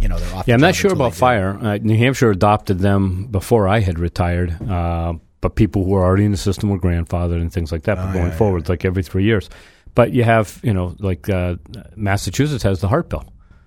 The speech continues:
Speaker 2: uh, for police and fi-, you guys, you know, those guys don't wanna get caught smoking, o-, you know, off duty or on duty. I mean, it jeopardizes their,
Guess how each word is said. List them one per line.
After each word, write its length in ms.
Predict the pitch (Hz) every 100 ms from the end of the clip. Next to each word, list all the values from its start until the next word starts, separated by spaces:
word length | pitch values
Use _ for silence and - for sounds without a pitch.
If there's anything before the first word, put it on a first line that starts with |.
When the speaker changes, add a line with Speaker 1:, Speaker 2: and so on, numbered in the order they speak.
| _ _ _ _ -
Speaker 2:
uh, 220 | 90 87
for 160 | - 87
police 300 | 101 92 92
and 80 |
fi-, 120 | - 110
you 140 | 95
guys, 340 | 110 110 87 113
you 80 |
know, 100 | 90
those 240 | 85 110 110
guys 200 | 135 110
don't 140 | 107 117
wanna 160 | 104
get 140 | 90 -
caught 240 | 117 117
smoking, 400 | - 110 123 90
o-, 160 | 90 101
you 80 | 101
know, 120 | 85
off 180 | 95 82
duty 280 | 95 101 104
or 80 | 92
on 160 | 110 117
duty. 240 | 78 85
I 40 |
mean, 160 | 85 87
it 120 | 90
jeopardizes 760 | 92 90 - 85 87 90 87 80
their, 300 | 87 87 87